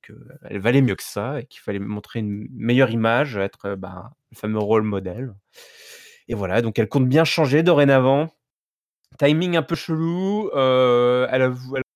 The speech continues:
d'ailleurs, elle reconnaît elle-même qu'elle est retournée à la fin, à la, à la fin de la queue, quoi, de la ligne, euh, pour, euh, pour cette histoire de championnat. Et là, j'ai pas très bien compris,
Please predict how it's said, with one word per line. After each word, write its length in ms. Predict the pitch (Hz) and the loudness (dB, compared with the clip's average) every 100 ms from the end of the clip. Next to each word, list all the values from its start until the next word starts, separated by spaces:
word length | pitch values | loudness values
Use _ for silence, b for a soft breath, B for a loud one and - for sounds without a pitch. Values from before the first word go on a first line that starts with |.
| _ 120 | _ -2
d'ailleurs, 320 | 123 135 123 | 0 0 -2
elle 80 | 113 - | -4 -6
reconnaît 260 | - 123 127 | -8 -4 -4
elle-même 420 | 120 120 117 104 | -2 -2 -2 -6
qu'elle 300 | - 113 107 | -4 -2 -2
est 40 | |
retournée 420 | 107 - 113 110 107 | -6 -6 -4 -2 -2
à 140 | 104 | -2
la 280 | 101 101 101 | -2 -2 -4
fin, 280 | - 123 113 | -6 -4 -4
à 200 | 107 101 | -6 -6
la, 120 | 101 98 104 - - b b b b - | -10 -14 -18 -20 -20 b b b b -10
à 80 | |
la 80 | 101 | -10
fin 180 | - 127 | -4 -2
de 100 | 107 | 0
la 200 | 98 95 | -2 -4
queue, 240 | - 160 233 | -6 -8 -8
quoi, 140 | 180 | -8
de 100 | 135 | -6
la 100 | 98 | -6
ligne, 320 | 107 196 147 101 _ _ _ _ _ | -4 -6 -8 -10 _ _ _ _ _
euh, 140 | 104 98 - | -10 -10 -12
pour, 240 | 104 98 | -10 -4
euh, 680 | 95 92 90 90 90 87 87 87 | -4 -4 -6 -8 -8 -10 -12 -14
pour 200 | - 101 | -10 -8
cette 160 | 95 - | -8 -12
histoire 240 | - 98 | -12 -8
de 60 | 95 | -8
championnat. 680 | - 98 - - 98 131 196 b b b b - | -8 -10 -10 -8 -6 -6 -8 b b b b -4
Et 100 | 123 | 2
là, 200 | 160 214 | 4 2
j'ai 120 | 139 | 2
pas 100 | - | -2
très 140 | - 170 | 0 0
bien 120 | 160 | 0
compris, 500 | 151 135 - 208 | 0 -2 -4 -4